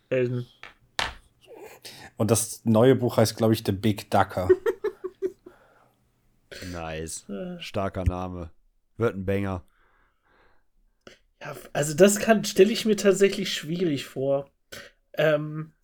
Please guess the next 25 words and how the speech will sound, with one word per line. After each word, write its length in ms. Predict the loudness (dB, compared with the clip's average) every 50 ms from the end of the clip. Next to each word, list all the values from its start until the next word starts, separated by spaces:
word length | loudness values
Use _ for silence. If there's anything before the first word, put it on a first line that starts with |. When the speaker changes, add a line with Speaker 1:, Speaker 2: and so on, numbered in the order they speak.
| _ _ -8
Speaker 1:
in 180 | -6 -4 -2 0
dem 240 | 0 0 -2 2
Hörbuch 580 | 6 8 10 10 10 8 6 4 4 2 0 -2
von 560 | -6 -4 2 2 4 4 2 0 -4 -6 -8
Urikan 760 | -6 -4 -4 -2 -2 -2 0 4 6 6 8 8 6 4 2
und, 560 | -4 -6 -6 -8 -8 -12 -12 -12 -14 -14 -14 -14
und, 460 | -12 -12 -12 -10 -12 -14 -16 -14 -10 -8
äh, 220 | -6 -4 -6 -6
Trasin 680 | -8 -6 -4 -4 -4 -4 -4 -4 -6 -4 -6 -8 -12 _ _ _ _ _ _ _ _ _ _ _ _ -2
von 140 | 0 2 2
den 100 | 2 2
Necrons, 440 | 2 0 0 0 -4 -4 -2 0 0
da 80 | 0
ist 180 | 0 0 0 -2
auch 100 | -4 -4
die 140 | -4 -8 -8
Schlacht 460 | -4 0 4 4 4 4 2 -4 -10
zwischen 300 | -8 -8 -8 -8 -10 -10
einem, 500 | -6 -4 -4 -4 -4 -4 -8 -14 -16 -14
zwischen 260 | -10 -10 -10 -6 -6
den 140 | -6 -4 -2
Necrons 400 | -4 -4 -4 -2 -4 -4 -4 -4
und 80 | -8 -8
Orks 260 | -8 -8 -10 -10 -12
beschrieben. 540 | -14 -12 -12 -12 -12 -12 -10 -8 -8 -8